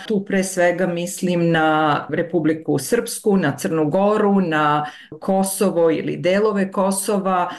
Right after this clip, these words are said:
tako da je to imperijalistička zapravo politika srpskog sveta. Osim toga, to je veoma izražen antievropski stav, odnosno protivljenje priključenju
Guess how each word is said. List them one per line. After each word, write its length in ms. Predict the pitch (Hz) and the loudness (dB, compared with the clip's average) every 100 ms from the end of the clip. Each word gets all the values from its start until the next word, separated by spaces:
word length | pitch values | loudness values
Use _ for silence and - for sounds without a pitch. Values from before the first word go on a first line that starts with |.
| 190 | -4
tako 260 | 202 196 226 | -2 0 0
da 120 | 190 | 2
je 220 | 185 190 | 0 0
to 280 | 240 233 226 - | 2 2 2 2
imperijalistička 1400 | 196 196 185 180 180 196 196 - 214 - - 143 123 - | 0 2 0 0 0 0 0 -4 -6 -6 -4 -2 -2 -4
zapravo 800 | 151 143 - 127 143 131 - - | -2 -2 -2 -2 0 0 0 -2
politika 880 | 165 147 185 - 220 - 202 175 - - - | 0 2 0 -2 -4 -2 0 0 -2 -10 -8
srpskog 560 | 196 - - 165 156 | -6 -6 -4 -4 -2
sveta. 680 | - 151 - - - 160 - - 120 - | -4 -4 -4 -4 -4 -4 -4 -8 -14 -6
Osim 440 | - 277 254 269 233 | 0 0 0 -2 -2
toga, 640 | - 185 190 190 277 285 - 196 | 0 0 2 2 2 0 -2 -6
to 180 | - 226 | -6 -2
je 180 | 220 190 | -2 -2
veoma 500 | 208 240 254 214 180 - | 0 2 4 2 0 0
izražen 920 | 196 196 202 220 214 - 202 190 180 160 - | 2 2 2 0 -2 -2 0 0 -2 -4 -4
antievropski 1600 | 185 202 202 202 190 170 - 170 160 180 - - - 160 151 - | 0 2 2 0 0 0 0 0 2 0 -2 -8 -4 2 2 2
stav, 280 | - 196 220 | -2 -2 0
odnosno 520 | 180 190 170 - 175 | 0 0 -2 -4 -4
protivljenje 1040 | 180 175 - 196 190 196 180 165 156 151 - - - 185 | -2 -2 2 2 4 2 0 0 -2 -2 -8 -20 -10 -6
priključenju 640 | 196 190 185 185 190 175 180 | -4 -2 -2 0 0 2 2